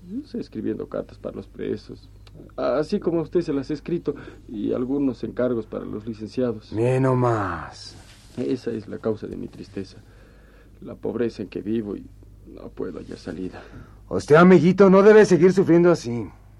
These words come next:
Speaker 2: Y óigalo, óigalo bien. Yo me voy a encargar de que su rumbo cambie. No faltaba más.
Speaker 1: <laughs> Usted, general, pero,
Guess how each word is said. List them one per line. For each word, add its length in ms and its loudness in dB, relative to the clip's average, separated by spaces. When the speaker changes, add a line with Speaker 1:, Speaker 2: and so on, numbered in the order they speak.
Speaker 2:
Y 140 -6
óigalo, 480 4
óigalo 380 6
bien. 320 2
Yo 180 6
me 80 10
voy 220 8
a 20 6
encargar 400 6
de 100 6
que 140 4
su 140 2
rumbo 280 4
cambie. 540 -4
No 120 -4
faltaba 360 -2
más. 440 -4
Speaker 1:
<laughs> 520 -16
Usted, 360 -6
general, 380 -6
pero, 180 -12